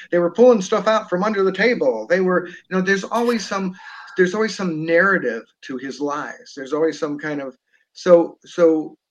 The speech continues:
so he's just very good at that. And he's also, the thing that, that was the most alarming, alarming thing to me about, um, the threat to democracy was Donald Trump can smell weakness in people.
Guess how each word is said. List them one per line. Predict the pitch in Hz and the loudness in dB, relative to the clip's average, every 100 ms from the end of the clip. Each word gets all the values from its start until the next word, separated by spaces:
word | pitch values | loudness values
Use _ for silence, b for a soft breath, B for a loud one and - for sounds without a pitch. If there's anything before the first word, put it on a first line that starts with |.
| _ | _
so | - 190 | -8 -6
he's | 196 - | -6 -8
just | 190 185 151 | -10 -10 -4
very | 190 254 208 | 0 0 0
good | 240 262 | -2 -4
at | 185 | -6
that. | 107 98 - | -8 -10 -10
And | 160 | -6
he's | 160 - | -6 -4
also, | 180 240 240 180 160 B B B - | -4 -2 4 6 6 B B B -8
the | |
thing | 170 254 | 2 2
that, | 202 180 - - | 2 0 -4 0
that | 170 160 - _ _ - 185 190 | 2 2 -4 _ _ -8 -6 -4
was | 175 | -4
the | 165 | -2
most | 156 151 | -4 -4
alarming, | 147 180 190 170 147 - | -2 2 2 0 -6 -4
alarming | 156 175 196 180 151 | 0 2 2 0 -2
thing | 160 | -4
to | 151 | -4
me | 147 151 147 - | -4 -6 -6 -12
about, | 135 143 143 143 _ _ _ _ | -12 -8 -8 -10 _ _ _ _
um, | 131 131 131 - _ | -10 -10 -12 -20 _
the | 139 | -16
threat | - 165 160 | 0 2 2
to | 147 | -4
democracy | 135 139 151 147 143 139 | -8 -6 -6 -8 -10 -10
was | 127 131 131 123 123 - _ _ _ _ _ _ _ _ _ _ B B B | -8 -4 -4 -4 -8 -14 _ _ _ _ _ _ _ _ _ _ B B B
Donald | - 170 214 | -4 0 0
Trump | 185 175 165 | 0 0 0
can | 147 | -6
smell | 120 - 147 156 | -8 -6 -2 -2
weakness | 139 139 135 120 - | -2 -6 -10 -12 -12
in | 98 | -18
people. | 104 101 90 - | -18 -18 -20 -20